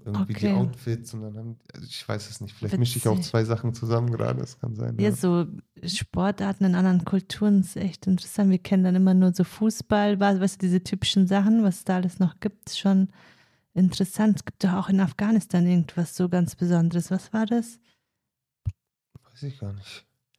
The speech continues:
Speaker 2: Ah, wo hab ich das letztens mitgekriegt? Jetzt kommt wieder mein
Speaker 1: Gefühltes
Speaker 2: ultra
Speaker 1: Wissen wieder.
Speaker 2: gefühltes Wissen.
Speaker 1: <laughs>
Speaker 2: Da war was sehr Merkwürdiges, <laughs> aber ich weiß es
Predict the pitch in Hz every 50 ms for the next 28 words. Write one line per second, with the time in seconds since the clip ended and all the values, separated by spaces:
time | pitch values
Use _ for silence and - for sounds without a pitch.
0 | _ _ _ - - - - - - - - 180 - 185 - - - - - 196
1 | - - - - - 190 190 - - - - - 196 - - - - - - -
2 | - - 185 - - 185 185 190 175 180 180 180 175 175 175 - _ _ - -
3 | - _ _ _ _ _ - _ _ 117 220 240 262 240 - - 214 214 202 185
4 | 226 226 226 233 120 254 262 254 - 247 233 - - 220 226 247 262 190 - 233
5 | 220 208 202 202 - - - - _ - 240 254 247 277 269 254 233 233 233 -
6 | - 240 254 262 262 269 240 240 240 247 - - 214 208 208 190 214 202 175 262
7 | 226 - - - - 220 196 202 214 180 180 - 196 202 196 170 - - - -
8 | 208 - -